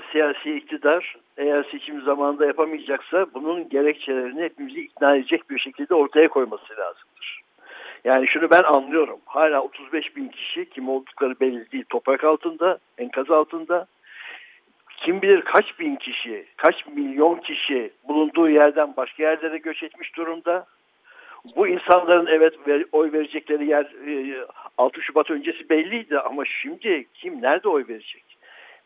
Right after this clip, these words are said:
Bütün bu muhasebeyi bizim yapabilmemiz için, e, bütün bilgiler, belgeler hepsi, e, siyasi iktidarın elinde. Siyasi iktidarın bizi ikna etmesi lazım. Beni şahsen ikna etmesi lazım. Her türlü siyasi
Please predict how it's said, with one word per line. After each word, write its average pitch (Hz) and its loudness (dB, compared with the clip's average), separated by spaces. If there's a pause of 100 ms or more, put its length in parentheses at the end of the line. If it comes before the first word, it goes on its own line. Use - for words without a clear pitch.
Bütün 285 -4
bu 175 0 (200)
muhasebeyi 160 0
bizim 165 -12
yapabilmemiz 143 -4 (800)
için, 175 -6 (140)
e, 151 0
bütün 151 -6
bilgiler, 147 4
belgeler 143 4
hepsi, 180 -2 (320)
e, 127 -12 (100)
siyasi 160 2
iktidarın 139 0
elinde. 120 -8 (480)
Siyasi 151 2
iktidarın 147 0
bizi - -12
ikna 156 2
etmesi - -6
lazım. 85 -12 (180)
Beni 220 0
şahsen 220 4
ikna 185 0
etmesi 131 -8
lazım. 120 -12
Her 233 2
türlü 170 -16
siyasi 170 -2